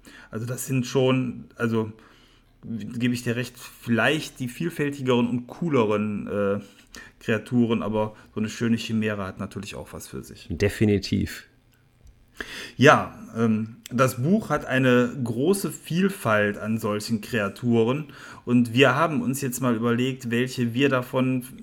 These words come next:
Speaker 1: so besonders, äh, bemerkenswert finden, die man vielleicht auch cool am Spieltisch einsetzen kann. Und da lass uns doch mal mit den Chimären starten. Was hast du dir denn so als erste coole Chimäre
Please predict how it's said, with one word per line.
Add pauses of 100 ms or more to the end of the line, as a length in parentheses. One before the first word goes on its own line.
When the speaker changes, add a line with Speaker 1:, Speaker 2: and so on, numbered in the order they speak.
Speaker 1:
so (440)
besonders,
äh,
bemerkenswert
finden,
die
man
vielleicht
auch (120)
cool
am
Spieltisch (300)
einsetzen
kann. (320)
Und
da
lass
uns
doch
mal
mit
den
Chimären
starten.
Was
hast
du
dir
denn
so
als
erste
coole
Chimäre